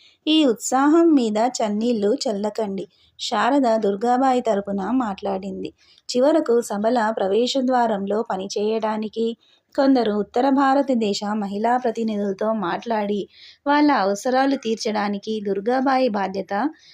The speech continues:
వహించేలా ఒప్పించగలిగింది శారద. "మీరు ఎక్కడి నుంచి వచ్చారు?" దుర్గాబాయికి శారద బాగా నచ్చింది. "నన్ను మీరు అనకు,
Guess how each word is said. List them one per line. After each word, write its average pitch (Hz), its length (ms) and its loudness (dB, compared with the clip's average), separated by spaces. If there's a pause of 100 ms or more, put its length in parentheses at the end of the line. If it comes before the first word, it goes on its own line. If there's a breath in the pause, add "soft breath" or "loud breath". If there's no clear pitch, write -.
(160 loud breath)
వహించేలా 240 680 2
ఒప్పించగలిగింది 220 1120 -2
శారద. 185 380 -6 (1000 loud breath)
"మీరు 262 360 6
ఎక్కడి 240 400 0
నుంచి 277 360 4
వచ్చారు?" 262 680 2 (180)
దుర్గాబాయికి 233 800 2
శారద 226 460 -2
బాగా 202 400 -2
నచ్చింది. 208 560 -2 (440 soft breath)
"నన్ను 277 260 4
మీరు 226 340 0
అనకు, 214 420 -2